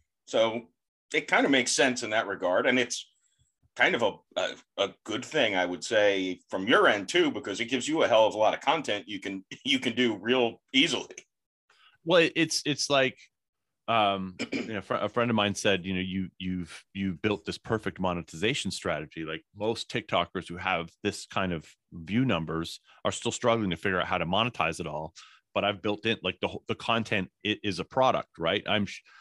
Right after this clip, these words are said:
Speaker 2: like, every one of my, my videos is a commercial to buy one of my books. And
Speaker 1: Right.
Speaker 2: that's that, you know, like, I've, I'm just standing there telling jokes. There's no money in it for me.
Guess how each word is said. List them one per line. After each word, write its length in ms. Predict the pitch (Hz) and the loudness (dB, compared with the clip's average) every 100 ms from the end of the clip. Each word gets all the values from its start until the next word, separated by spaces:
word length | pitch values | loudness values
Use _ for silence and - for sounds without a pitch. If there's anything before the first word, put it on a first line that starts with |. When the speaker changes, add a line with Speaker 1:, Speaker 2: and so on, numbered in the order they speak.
| - | -6
Speaker 2:
like, 240 | 98 - - _ _ _ _ _ | -2 -2 -4 _ _ _ _ _
every 280 | 127 131 117 | -2 0 2
one 200 | 110 120 | 2 2
of 120 | 110 | 2
my, 280 | 92 104 104 92 _ _ _ | 2 2 2 -2 _ _ _
my 240 | 104 101 82 _ _ _ _ _ _ _ _ _ _ 82 | 2 2 0 _ _ _ _ _ _ _ _ _ _ -2
videos 480 | 117 135 87 90 | 0 2 0 -2
is 140 | 90 - | -4 -8
a 40 | |
commercial 560 | - 98 98 127 - 80 | -6 -2 0 0 -2 -4
to 100 | - | -4
buy 240 | 90 95 | 0 0
one 120 | 98 90 | 2 0
of 60 | |
my 100 | 85 | -4
books. 560 | 78 120 71 - - - _ _ _ _ - | 0 2 2 -4 -14 -14 _ _ _ _ -6
And 160 | 113 101 | -2 0
Speaker 1:
Right. 60 | |
Speaker 2:
that's 300 | 110 120 - - - | 2 0 -2 -8 -2
that, 180 | 107 | -2
you 60 | 113 | 2
know, 120 | 101 | 2
like, 220 | 101 101 - | 2 0 0
I've, 200 | 113 135 | 0 2
I'm 160 | 131 127 | 2 0
just 160 | 120 | -4
standing 320 | - 113 123 98 | -2 0 2 0
there 100 | 95 | -2
telling 340 | 113 98 87 | -2 -2 0
jokes. 600 | 87 110 80 - - - | 4 4 4 -4 -18 -16
There's 160 | - 110 | -12 -2
no 80 | 123 | 0
money 300 | 92 123 87 | 2 0 -2
in 80 | - | -4
it 80 | - | -8
for 120 | - | -12
me. 200 | 69 - | -10 -12